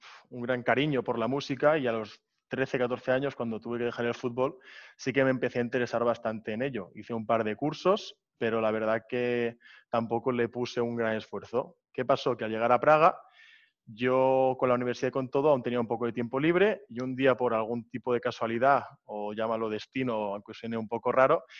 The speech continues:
en un grupo que tenemos que era de Praga, de todos Erasmus de Praga, que hay unas doscientas perso-, personas, un-, una persona que había allí preguntó si había algún, algún D J en el, en el grupo.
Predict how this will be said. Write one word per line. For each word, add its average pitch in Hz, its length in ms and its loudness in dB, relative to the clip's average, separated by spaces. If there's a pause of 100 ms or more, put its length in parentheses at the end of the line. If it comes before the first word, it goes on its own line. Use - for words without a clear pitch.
(280)
en 127 120 0
un 127 60 0
grupo 135 240 0
que 135 140 2
tenemos 135 640 0
que 113 80 -6
era 113 160 2
de 107 160 0
Praga, 147 300 4
de 117 80 0
todos 117 200 -8
Erasmus 107 340 -4
de 107 120 -6
Praga, 160 360 0
que 110 120 -10
hay 110 40 -4
unas 110 200 -6
doscientas 107 400 -10
perso-, 127 400 -8
personas, 151 560 -2 (640)
un-, 147 500 0
una 143 120 4
persona 143 220 2
que 139 80 2
había 147 140 4
allí 185 220 2
preguntó 135 400 0
si 143 80 -2
había 135 140 6
algún, 123 360 0
algún 113 260 -4
D 120 120 -2
J 120 160 -2
en 113 60 -2
el, 107 220 -4
en 117 120 -4
el 113 80 0
grupo. 143 440 -2